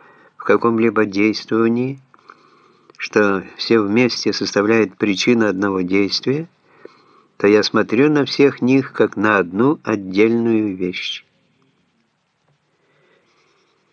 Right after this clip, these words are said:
Аксиомы. Первое. Сущность человека не заключает в себе необходимого существования.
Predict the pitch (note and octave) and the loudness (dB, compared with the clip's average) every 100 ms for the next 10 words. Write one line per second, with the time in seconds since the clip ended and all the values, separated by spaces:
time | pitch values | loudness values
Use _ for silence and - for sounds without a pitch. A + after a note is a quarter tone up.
0 | _ _ _ _ _ _ _ _ _ _ | _ _ _ _ _ _ _ _ _ _
1 | A#2+ A#2+ - D#3+ C#3+ G2 F2+ E2+ D#2+ - | -2 0 0 2 4 2 -2 -6 -8 -14
2 | _ _ _ _ _ _ _ _ _ _ | _ _ _ _ _ _ _ _ _ _
3 | _ _ _ _ _ _ _ _ _ _ | _ _ _ _ _ _ _ _ _ _
4 | _ _ _ _ - B2+ A#2+ G#2 G2 G2 | _ _ _ _ 0 2 4 2 2 0
5 | F2+ - - D3+ F#3 - D#3 C#3 - - | -6 -8 0 2 0 -2 0 0 -2 -2
6 | A#2+ A2 G#2 C3 E3 D#3 C#3 B2 A#2 A2+ | 2 2 4 2 2 2 2 2 0 0
7 | A#2 G#2 - C#3+ D#3 C3 - A#2+ B2 A#2+ | 0 -2 0 2 2 2 -2 0 2 2
8 | A2+ G#2 - G#2 B2+ C3 A#2+ A#2 - A#2 | 2 2 0 0 2 2 2 0 -4 -4
9 | - A2+ - A2+ A2+ F2 D2+ G1+ | -2 -4 -2 0 0 -2 -6 -12